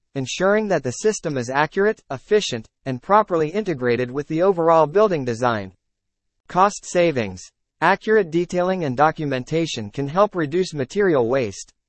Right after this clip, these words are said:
minimize the risk of errors and conflicts during the construction phase,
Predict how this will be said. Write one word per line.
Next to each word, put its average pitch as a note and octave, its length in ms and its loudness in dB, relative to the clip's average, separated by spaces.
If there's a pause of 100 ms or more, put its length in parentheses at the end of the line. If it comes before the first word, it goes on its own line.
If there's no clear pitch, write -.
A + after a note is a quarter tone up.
(120)
minimize G3+ 540 2
the D3 100 0
risk D#3 340 -2
of C3 120 -6
errors E3+ 400 0
and B2 160 -6
conflicts F3+ 640 -2
during F3 300 -2
the C#3+ 80 -2
construction C#3 640 -2
phase, G#2+ 420 -4